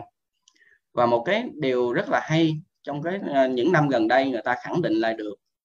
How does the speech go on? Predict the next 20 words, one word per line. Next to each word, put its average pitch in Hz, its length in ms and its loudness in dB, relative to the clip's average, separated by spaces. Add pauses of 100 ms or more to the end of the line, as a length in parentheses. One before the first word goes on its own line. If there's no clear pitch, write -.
(180)
là 117 400 0
xơ 151 300 4
gan 151 360 4 (340)
và 110 180 0
sơ 139 200 0
hóa 165 200 2
gan 139 320 0
có 208 300 -2
thể 120 180 0
phục 113 160 -12
hồi. 113 280 0 (880)
Chứ 185 80 2
trước 226 240 -4
đây 147 260 4
thì 120 100 2
chúng 156 120 0
ta 135 200 2
lại 127 100 0
nghĩ 110 200 -2
là, 117 280 -2